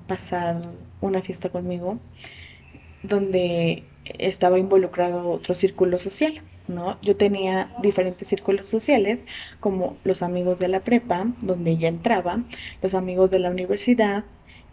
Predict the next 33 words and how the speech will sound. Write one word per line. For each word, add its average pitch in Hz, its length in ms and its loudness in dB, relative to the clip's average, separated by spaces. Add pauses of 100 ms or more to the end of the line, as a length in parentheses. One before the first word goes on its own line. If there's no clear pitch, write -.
(140)
los 196 220 0
amigos 180 380 0
de 185 80 2
mi 185 80 -8
trabajo, 233 760 2 (1040)
y 214 360 2 (600)
te-, 240 180 6 (120)
yo 202 100 6
trabajaba 190 420 4
en 185 80 -4
dos 180 180 -8
lugares 226 560 2
en 175 180 -8
ese 165 160 -6
entonces. 190 500 -2 (340)
Entonces 190 220 2
yo 185 100 4
trabajaba 180 480 0
en 180 120 -4
un 185 100 -4
call 208 220 0
center 226 460 4
y 220 80 -6
trabajaba 180 680 -2 (100)
en 175 680 -4 (680)
lo 190 140 6
de 180 100 4
Plaza 175 300 -2
Sésamo, 185 420 -4
bueno, 185 220 -2
en 170 100 -2
las 170 160 2
botargas, 190 720 -2